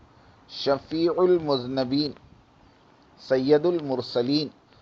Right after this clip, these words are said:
मुहम्मदुर रसूलुल्लाह सल्लल्लाहु अलैहि वसल्लम के नाम। अम्मा बाद, ए अल्लाह के हबीब, मैं आप पर ईमान लाता हूँ और जो किताब आप पर नाजिल होगी उस पर भी ईमान लाता हूँ और मैं आपके दीन पर हूँ।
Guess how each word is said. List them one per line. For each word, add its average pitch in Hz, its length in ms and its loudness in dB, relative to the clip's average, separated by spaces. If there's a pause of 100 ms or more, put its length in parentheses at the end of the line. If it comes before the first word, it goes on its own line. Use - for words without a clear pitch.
(100)
मुहम्मदुर 151 680 -2
रसूलुल्लाह 123 640 2
सल्लल्लाहु - 0 -
अलैहि 113 180 -4
वसल्लम 131 380 -6
के 117 160 -10
नाम। 107 220 -4 (840)
अम्मा 143 360 2
बाद, 117 260 4 (680)
ए 147 100 4
अल्लाह 151 320 4
के 156 140 -10
हबीब, 151 340 -2
मैं 160 140 -2
आप 151 260 4
पर 151 100 -2
ईमान 139 380 0
लाता 107 280 0
हूँ 120 180 -10 (600)
और 113 140 0
जो 151 160 2
किताब 165 520 2
आप 196 280 4
पर 160 140 0
नाजिल 143 400 0
होगी 151 220 -2
उस 143 160 -6
पर 143 200 -4
भी 160 160 -8
ईमान 135 300 0
लाता 104 280 0
हूँ 117 200 -8 (640)
और 113 180 0
मैं 147 160 -2
आपके 156 460 4
दीन 151 380 -6
पर 110 120 -6
हूँ। 127 220 -10